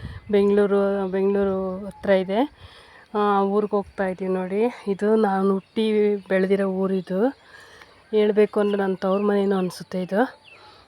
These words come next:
ತವ್ರ ಮನೆ ಇವಾಗ ಅಮ್ಮವ್ರು ಬೇರೆ ಕಡೆ ಇದ್ದಾರೆ, ನಾವೆಲ್ಲ ಇಲ್ಲೇ ಹುಟ್ಟಿ ಬೆಳೆದಿದ್ದು. ಆ, ಈ ಊರಿಗೆ ಬರ್ತಾ ಇದ್ದೀವಿ, ಬಂದ್ವಿ.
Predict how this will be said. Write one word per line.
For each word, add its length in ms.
ತವ್ರ 180
ಮನೆ 280
ಇವಾಗ 220
ಅಮ್ಮವ್ರು 400
ಬೇರೆ 260
ಕಡೆ 280
ಇದ್ದಾರೆ, 680
ನಾವೆಲ್ಲ 480
ಇಲ್ಲೇ 320
ಹುಟ್ಟಿ 300
ಬೆಳೆದಿದ್ದು. 840
ಆ, 480
ಈ 200
ಊರಿಗೆ 300
ಬರ್ತಾ 340
ಇದ್ದೀವಿ, 380
ಬಂದ್ವಿ. 520